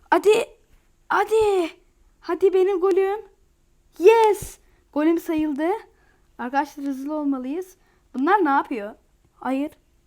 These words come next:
Hayır. Oh tamam son anda. İkinci gollerinden de kurtulduk. Ben kalecilik yapacağım. Hadi come on baby. I'm a puppy girl. İşte budur.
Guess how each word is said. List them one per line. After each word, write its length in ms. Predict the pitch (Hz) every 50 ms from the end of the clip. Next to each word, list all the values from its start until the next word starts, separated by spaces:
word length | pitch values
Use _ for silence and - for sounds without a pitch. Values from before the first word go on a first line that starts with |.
| _ _ _ _ _ _ _ _ _ _
Hayır. 420 | - 175 180 208 466 466 427 - - - _ _ _ _ _ _ _ _ _ _ _ _ _ _ _ _ _ _ _ - _ _ _ _ _ _ _ _ _ _ _ _ _ _ _ _ _ _ _ _ _ _ _ _ -
Oh 320 | 240 233 233 226 214 214 214 -
tamam 260 | - 247 233 233 220
son 200 | 220 - - 247
anda. 320 | 233 226 214 208 208 - - _ _ _ _ _ _ _ -
İkinci 300 | - - 247 247 247 254
gollerinden 640 | 240 247 240 240 240 247 240 240 247 254 254 247 233
de 40 |
kurtulduk. 500 | 220 - 214 214 - 220 226 254 262 240
Ben 140 | 240 240 240
kalecilik 500 | - - 247 240 214 226 254 240 226 220
yapacağım. 400 | 233 196 - _ - 208 208 214 _ _ _ _ _ _ _ _ _ _ _ _ _ _ _ _ _ _ _ _
Hadi 260 | - - 226 233 240
come 280 | - 262 277 277 285 285
on 260 | 277 277 285 285 254
baby. 380 | 254 247 247 240 226 240 247 285 359 381 - _ _ _ - - -
I'm 200 | 254 247 233 220
a 80 | 202 208
puppy 440 | 208 _ - 233 247 - - 381 381
girl. 600 | 370 - - 285 277 277 277 277 269 285 285 285 _ _ _ _ _ _ _ _ _ _ _ _ _ _ _ _ _ _ _ _ _ _ _ _ _ _ _ _ _ _ _ _ _ _ _ _ _ _ _ _ _ _ _ _ _ _ _ _ _ _ _ _ -
İşte 340 | - - - - - 247 233
budur. 340 | 254 220 233 202 202 -